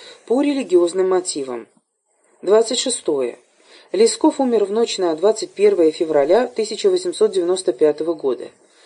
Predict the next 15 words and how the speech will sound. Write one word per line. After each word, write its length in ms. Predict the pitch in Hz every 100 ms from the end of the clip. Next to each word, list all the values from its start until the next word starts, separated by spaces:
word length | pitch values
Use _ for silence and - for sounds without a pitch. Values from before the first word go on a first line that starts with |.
| _ - _
В 80 | -
своей 380 | 190 226 302
записке 720 | 302 277 247 190 - 214 226 220 _
«Моя 300 | 165 180 233
посмертная 600 | 247 175 196 196 185 170
просьба» 640 | 160 165 147 151 170 214 - _ _ _ -
он 180 | 185 208
просил 400 | 202 196 220 214
похоронить 680 | - 175 170 151 175 233 -
его 340 | 254 262 269 - _ _
по 120 | -
самому 460 | 165 180 165 151 143
низшему, 640 | 151 226 - 262 247 262 254 _ _
последнему 580 | 147 - 156 165 185 175
разряду. 560 | 151 135 131 117 110